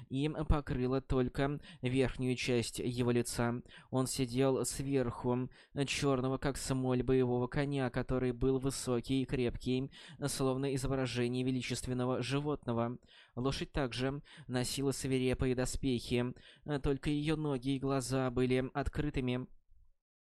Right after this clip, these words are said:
Загадочная сила окружала его, как магнитное поле. Позади него, э, девятнадцать, э, других рыцарей стояли в тишине. Они были полностью в черной броне, а также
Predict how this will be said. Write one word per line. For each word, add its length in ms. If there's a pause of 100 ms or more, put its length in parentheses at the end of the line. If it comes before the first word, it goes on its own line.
(580)
Загадочная 720
сила 320
окружала 640
его, 540 (260)
как 340
магнитное 600
поле. 420 (340)
Позади 400
него, 420 (260)
э, 160
девятнадцать, 800
э, 160
других 460
рыцарей 520
стояли 520
в 60
тишине. 580 (280)
Они 280
были 160
полностью 520
в 160
черной 460
броне, 480
а 140
также 580